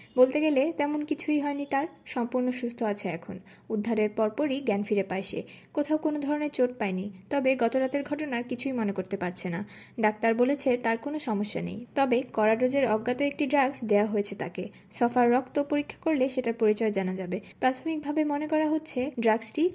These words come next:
অচেতন করে দিয়েছিল তাকে। "আপনার কিছুই মনে নাই?" হতাশ হয়ে জানতে চাইল কেএসকে। কফির কাপে চুমুক দিতে ভুলে গেছে সে। মাথা দুলিয়ে জবাব দিল সফা। বিছানার উপরে বসে আছে সে, তার হাতেও কফির কাপ।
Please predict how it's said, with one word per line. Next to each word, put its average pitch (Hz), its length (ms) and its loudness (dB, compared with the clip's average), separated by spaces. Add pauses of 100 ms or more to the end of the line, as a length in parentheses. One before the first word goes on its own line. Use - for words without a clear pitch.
(140)
অচেতন 254 400 -2
করে 220 180 4
দিয়েছিল 190 400 -2
তাকে। 190 300 -8 (240)
"আপনার 220 300 0
কিছুই 277 320 0
মনে 247 220 2
নাই?" 254 240 -2 (160)
হতাশ 262 360 -2
হয়ে 285 100 4
জানতে 233 260 0
চাইল 208 260 2
কেএসকে। 190 460 -2 (180)
কফির 233 280 0
কাপে 247 260 2
চুমুক 226 260 -2
দিতে 214 380 2
ভুলে 202 220 -2
গেছে 190 260 -4
সে। - 180 -10 (160)
মাথা 247 220 0
দুলিয়ে 262 320 2
জবাব 226 340 2
দিল 202 180 -2
সফা। 190 380 -8 (320)
বিছানার 233 400 -2
উপরে 220 260 2
বসে 196 280 -2
আছে 208 200 -6
সে, 170 240 -8 (100)
তার 262 140 4
হাতেও 294 320 0
কফির 214 300 -2
কাপ। 185 200 -6